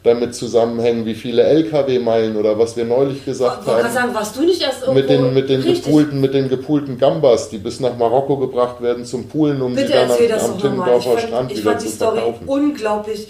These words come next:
Speaker 1: Am Timmendorfer Strand.
Speaker 2: Am
Speaker 1: Waren
Speaker 2: Timmendorfer
Speaker 1: wir.
Speaker 2: Strand.
Speaker 1: Am Timmendorfer
Speaker 2: Genau,
Speaker 1: Strand.
Speaker 2: und du hast den, den Kutter einfahren sehen.
Speaker 1: Du, genau.
Speaker 2: Ja?
Speaker 1: Du siehst den Kutter einfahren, die laden die Krabben ab. In dem Restaurant, in dem du sitzt, steht das Schild, da steht dran,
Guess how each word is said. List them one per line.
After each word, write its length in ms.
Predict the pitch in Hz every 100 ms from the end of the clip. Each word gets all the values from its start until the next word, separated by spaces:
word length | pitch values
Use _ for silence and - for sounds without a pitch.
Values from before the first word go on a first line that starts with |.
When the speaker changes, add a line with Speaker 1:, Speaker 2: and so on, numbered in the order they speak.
| -
Speaker 1:
Am 120 | -
Timmendorfer 520 | - 120 - 101 107
Strand. 360 | 95 - 120 101
Speaker 2:
Am 100 | 226
Speaker 1:
Waren 80 | 240
Speaker 2:
Timmendorfer 560 | 320 392 330 277 269 269
Speaker 1:
wir. 80 |
Speaker 2:
Strand. 380 | 262 - 202 180
Speaker 1:
Am 180 | 170 -
Timmendorfer 400 | - 92 95 - 277
Speaker 2:
Genau, 120 | 311
Speaker 1:
Strand. 140 | - 208
Speaker 2:
und 80 | 233
du 60 |
hast 260 | 262 285 -
den, 220 | 247 233
den 200 | 233 220
Kutter 380 | - 392 415 339
einfahren 480 | 311 311 311 294 277
sehen. 340 | 277 277 277 277 -
Speaker 1:
Du, 60 | 92 76
genau. 180 | 95 95
Speaker 2:
Ja? 300 | 80 - - -
Speaker 1:
Du 100 | 95
siehst 300 | 101 98 101
den 180 | 95
Kutter 340 | 95 107 101 98
einfahren, 640 | 117 135 135 139 139 139
die 100 | 113
laden 360 | 98 101 98 95
die 160 | 95
Krabben 380 | - 101 92 90
ab. 180 | 95 143
In 240 | 113 113
dem 160 | 113 110
Restaurant, 680 | 107 110 - 110 104 143 147
in 40 | 139
dem 160 | 127
du 80 | 117
sitzt, 280 | 107 135 139
steht 280 | - 120 101
das 160 | 95 -
Schild, 300 | 135 139 123
da 80 | 113
steht 300 | - 113 104
dran, 220 | 107